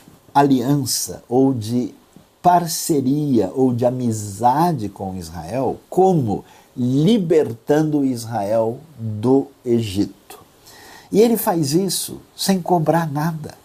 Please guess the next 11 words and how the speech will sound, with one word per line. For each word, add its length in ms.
Faz 300
isso 200
pela 300
sua 320
graça, 580
pela 360
sua 480
bondade, 920
pelo 260
seu 300
amor. 360